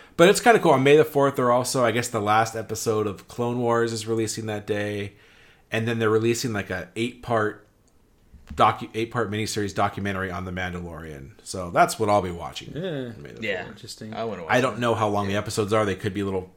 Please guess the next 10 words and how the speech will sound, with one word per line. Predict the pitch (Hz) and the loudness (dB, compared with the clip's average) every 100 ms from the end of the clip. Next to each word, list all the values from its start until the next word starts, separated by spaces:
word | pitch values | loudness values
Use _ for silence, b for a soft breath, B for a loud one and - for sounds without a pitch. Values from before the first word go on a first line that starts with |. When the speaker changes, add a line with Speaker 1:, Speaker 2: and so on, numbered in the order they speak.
| _ - | _ -2
Speaker 1:
five-minute, | 98 98 90 95 95 - _ _ | 0 -2 -4 -4 -6 -8 _ _
<laughs> | _ _ | _ _
um, | 113 - - 87 101 95 90 87 | -8 -4 -4 -4 -6 -10 -12 -14
featurettes | 104 - 101 98 | -10 -6 -6 -6
or | - | -10
something. | 95 95 | -12 -12
I | 92 | -10
don't | 95 | -6
know, | 135 185 175 | -2 -2 0
but | 120 101 - | -2 -2 -6